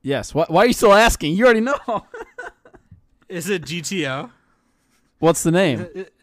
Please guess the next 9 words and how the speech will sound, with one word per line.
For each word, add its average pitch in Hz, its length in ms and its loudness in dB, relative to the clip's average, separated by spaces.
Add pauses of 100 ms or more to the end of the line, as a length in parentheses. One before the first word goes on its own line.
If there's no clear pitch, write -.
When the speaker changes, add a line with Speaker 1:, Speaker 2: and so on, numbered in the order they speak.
(500)
Speaker 2:
Onizuka? 147 560 -10 (120)
Speaker 1:
Yeah. 165 320 2 (300)
There 147 140 -2
you 147 60 -4
go. 131 320 -2 (420)
Speaker 2:
Oh! 330 920 6
Speaker 1:
Fucking 160 300 -2
finally. 135 560 -4
<laughs> - 60 -20